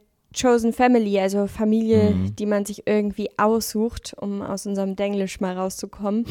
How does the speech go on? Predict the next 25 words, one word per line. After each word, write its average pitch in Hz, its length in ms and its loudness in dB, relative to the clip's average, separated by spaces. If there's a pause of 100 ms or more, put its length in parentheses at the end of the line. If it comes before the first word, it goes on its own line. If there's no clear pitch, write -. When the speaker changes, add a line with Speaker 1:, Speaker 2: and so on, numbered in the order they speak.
(160)
Speaker 1:
<laughs> 254 220 0
Speaker 2:
Ja, 101 280 2 (180)
ja. 95 220 0
Speaker 1:
Ähm, 107 540 2 (340)
und 208 360 0
Menschen, 214 480 0
die 202 200 -4
einem 196 420 -2 (840)
irgendwie 214 340 2
dieses 214 380 -6
Gefühl 226 340 -2
von 202 300 -4 (420)
Ankunft 226 960 2
und, 202 440 -2 (640)
ähm, 196 720 0 (760)
ja, 202 200 2
Sicherheit 226 680 0 (260)
irgendwie 208 380 0
geben, 240 360 2
obwohl 214 520 4 (160)
die 214 60 -6
jetzt 196 260 -4
gar 196 200 0
nicht, - 440 -6
äh, 196 320 -2